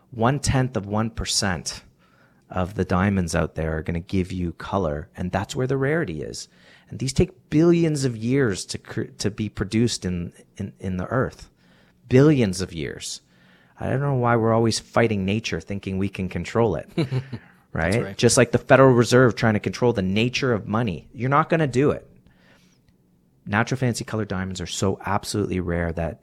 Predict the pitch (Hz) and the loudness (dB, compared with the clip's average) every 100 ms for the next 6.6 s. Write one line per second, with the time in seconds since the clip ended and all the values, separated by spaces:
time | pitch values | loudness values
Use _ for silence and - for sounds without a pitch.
0 | _ 95 90 - - 92 90 _ _ _ | _ -10 -10 -10 -8 -6 -8 _ _ _
1 | _ _ - 110 131 185 165 127 101 101 | _ _ -10 0 2 2 0 0 0 2
2 | 110 104 95 92 90 92 90 82 76 78 | 2 2 2 2 -2 -2 -2 -2 -4 -6
3 | - 90 92 - - 117 95 92 92 92 | -8 -8 -6 -6 -4 -4 -4 -2 -2 -2
4 | - 85 82 85 82 - - - - - | -4 -4 -2 -4 -6 -12 -20 -20 -6 -2
5 | 202 - 160 - 107 101 104 - - _ | -2 2 0 4 4 4 2 -4 -14 _
6 | - 104 95 95 90 101 | -6 -4 -2 0 0 -4